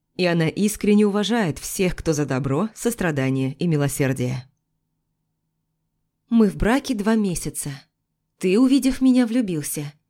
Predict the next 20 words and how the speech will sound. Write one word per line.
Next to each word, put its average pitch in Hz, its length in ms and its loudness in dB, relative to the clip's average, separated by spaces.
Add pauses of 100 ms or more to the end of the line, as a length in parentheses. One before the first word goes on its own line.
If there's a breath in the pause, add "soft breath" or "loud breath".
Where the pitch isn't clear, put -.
(200)
а 185 120 -2
я 156 220 0
работаю 220 460 0
в 190 40 -2
Доме 165 280 0
печали. 131 560 -4 (600)
Запомнила». 156 760 -4 (1500)
Люк 214 240 2
встает 180 680 -4
и 190 80 -2
просит - 440 -4
меня 180 200 -2
тоже 208 300 -2
подняться. 180 580 -6 (680)
Начинает 165 520 -2
подходить 143 540 -2
ко 165 140 -4
мне, 180 280 -6 (220)
я 160 220 -2
отступаю. 151 680 -6